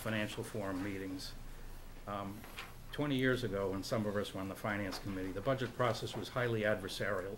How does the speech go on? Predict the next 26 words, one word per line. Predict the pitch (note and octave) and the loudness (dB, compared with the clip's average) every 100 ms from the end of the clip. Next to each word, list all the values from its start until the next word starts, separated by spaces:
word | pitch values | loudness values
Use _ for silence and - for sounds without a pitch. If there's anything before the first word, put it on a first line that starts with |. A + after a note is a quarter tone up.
| - | 0
every | A2+ G#2 | 0 0
year. | F2+ F2 - - - - - - - - - - | -4 -8 -10 -14 -14 -14 -16 -16 -16 -16 -16 -6
It | |
was | G#2 | -2
not | B2 C3 | 2 4
only | C3+ A#2+ | 4 4
adversarial | A#2 A2 G#2+ B2+ A#2 A2+ G#2+ | 4 4 4 6 8 10 8
between, | A2 - A#2 A2 G2 | 4 -2 2 2 2
for | - G#2+ | 4 4
instance, | G#2 A2 G2 | 4 0 -2
the | G2 | -4
town | - G#2+ G#2 | -2 -2 0
and | F2+ | -2
the | |
schools, | - D3 B2+ G2+ F#2+ - | -2 2 2 2 0 -2
but | G#2 | -4
between | - - G#2 F#2 | -4 -2 0 -2
police | - A#2 A#2 - | -2 2 2 0
and | - | 0
fire, | A2 G2+ G2+ G2+ - - - - - | 4 6 6 2 -4 -16 -18 -18 -6
even | G#2+ A2+ A#2 | 0 2 2
between | A2+ - A2 G#2 | 0 2 4 4
within | G#2 A2 G#2+ | 4 4 2
the | |
schools, | - A#2 G2+ G2+ | 0 0 0 0
different | - G#2+ G2 | -2 -2 -4